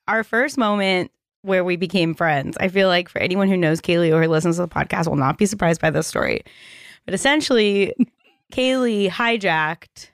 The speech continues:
and took over during a conversation I was having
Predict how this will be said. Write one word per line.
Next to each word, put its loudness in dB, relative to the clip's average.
and -4
took 0
over 2
during 0
a 0
conversation -2
I 2
was -2
having -2